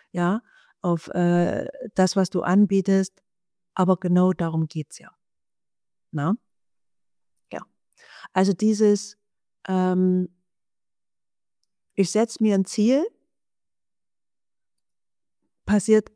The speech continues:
ja ständig, ne? Du setzt dir das Ziel. Jetzt müssen wir schon, ne, tief in die Realität gucken. Es sind meistens fremde Ziele. Zieh man, Ziele, die man halt so macht,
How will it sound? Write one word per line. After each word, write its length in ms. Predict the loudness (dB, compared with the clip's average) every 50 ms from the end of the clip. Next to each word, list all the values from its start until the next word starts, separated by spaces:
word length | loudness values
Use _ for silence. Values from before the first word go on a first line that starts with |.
| _ _ -4
ja 200 | -2 -2 -2 -4
ständig, 600 | -4 -4 -2 0 0 0 0 -2 -4 -6 -12 -16 _
ne? 180 | -4 -4 -4 -4 -6 _ _ _
Du 100 | -8 -4
setzt 380 | -2 -2 -4 -4 -6 -6 -4
dir 80 | -4 -2
das 240 | -2 -4 -6 -10 -14
Ziel. 360 | -8 -2 0 2 2 2 0 -4 -8 _ _ _ _ _ _ _ _ _ _ _ _ _ _ _ _ _ _ _ _ _ _ _ _ _ _ _ _ _
Jetzt 360 | _ 0 0 0 0 -4 -6 -2
müssen 260 | -2 -2 0 0 0
wir 120 | 0 0
schon, 380 | -2 -2 -2 0 0 0 0 2
ne, 220 | 2 2 0 -2 -4 -10 -14 -14 -2
tief 340 | 2 4 4 4 2 0 -2
in 180 | 0 0 2 2
die 120 | 2 2
Realität 640 | 2 4 2 2 2 0 -2 -4 -2 -4 -4 -4 -4
gucken. 340 | -4 -4 -4 -2 -4 -6 -4
Es 200 | -4 -6 -6 -4
sind 220 | -4 -4 -4 -2
meistens 580 | -4 -4 -2 -2 -4 -4 -6 -8 -8 -8 -8 -10
fremde 440 | -8 -4 -2 -2 -2 -2 -4 -6 -8
Ziele. 520 | -8 -4 -2 0 0 0 -2 -4 -6 -8 -12 _ _ _ _ _ _ _ _ _ _ _ _ _ _ _ _ _ _ _ _ _ _ _ _ _ _ _ _ _ _ _ _ _
Zieh 220 | -4 0 2 2
man, 300 | 4 2 2 0 0 -2 -4 -8 _
Ziele, 300 | -6 -2 0 2 2 0
die 140 | 0 0 0
man 260 | 0 2 0 0 0
halt 240 | 0 0 0 0 0
so 160 | 0 0 4
macht, 640 | 4 6 6 4 4 2 -2 -8 -14 -16 -18 -20 -20